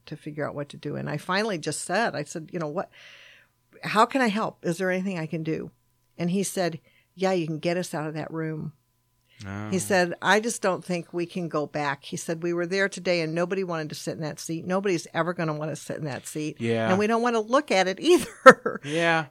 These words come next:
Speaker 1: And so, you know, I said, "Hey, that can be done." And then, it, you know, that actually turned out to be a pretty easy process. The
Speaker 2: Mm-hmm.
Speaker 1: person who taught in the room next door was willing to trade classrooms, so it was
Speaker 2: Right.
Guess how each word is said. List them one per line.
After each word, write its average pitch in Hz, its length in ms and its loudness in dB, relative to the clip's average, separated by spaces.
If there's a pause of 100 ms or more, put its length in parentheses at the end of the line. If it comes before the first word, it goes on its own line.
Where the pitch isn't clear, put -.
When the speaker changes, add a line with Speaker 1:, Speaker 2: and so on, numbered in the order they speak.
Speaker 1:
And 226 320 0
so, 262 460 8
you 294 160 0
know, 330 120 4
I 320 100 4
said, 302 180 -4
"Hey, 320 240 2 (140)
that 208 320 4
can 277 160 -2
be 233 100 0
done." 214 280 2
And 160 120 0
then, 175 240 0
it, 190 160 0
you 202 100 0
know, 165 180 2
that 180 280 2 (140)
actually 165 360 -4
turned 165 240 -6
out 151 120 -2
to - 80 -14
be 160 80 -2
a 151 60 0
pretty - 300 -6
easy 147 200 -4
process. 147 560 -4
The 90 100 -10
Speaker 2:
Mm-hmm. 87 100 -10
Speaker 1:
person 151 260 -2
who 151 100 -2
taught - 260 -2
in 151 60 -8
the 151 80 -4
room 156 180 -2
next 165 240 -4
door 214 220 2
was 160 180 -2
willing 156 240 -4
to 156 60 -6
trade 156 320 -6
classrooms, 143 600 -6
so 147 260 -4
it - 60 -6
was 90 200 -6
Speaker 2:
Right. 87 100 -10